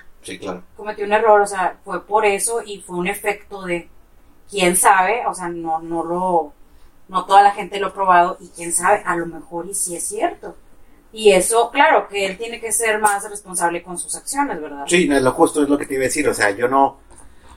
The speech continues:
Speaker 1: yo no creo, o yo en mi caso, si hubiera estado en esa situación, es que, pues yo hubiera estado con mi esposa.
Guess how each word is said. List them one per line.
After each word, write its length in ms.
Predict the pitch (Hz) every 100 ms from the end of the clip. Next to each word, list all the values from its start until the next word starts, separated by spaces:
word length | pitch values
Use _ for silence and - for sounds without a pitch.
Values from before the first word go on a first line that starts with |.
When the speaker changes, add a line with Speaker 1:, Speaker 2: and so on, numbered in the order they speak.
| -
Speaker 1:
yo 200 | - 143
no 120 | 160
creo, 400 | 160 156 147 143 - _ _ _ _ -
o 80 | -
yo 140 | 113
en 100 | 113
mi 100 | 139
caso, 380 | - 127 120 107
si 160 | - 113
hubiera 180 | 117
estado 300 | 123 127 127
en 100 | 131
esa 180 | 127 -
situación, 640 | - - 127 120 139 117 120 - - _ _ _ - - -
es 320 | 117 113 -
que, 320 | 131 117 113 _ _ _ _ _ _ - - - -
pues 140 | 135
yo 100 | 123
hubiera 160 | 127 110
estado 240 | 113 98
con 120 | - 87
mi 60 |
esposa. 420 | - 151 151 85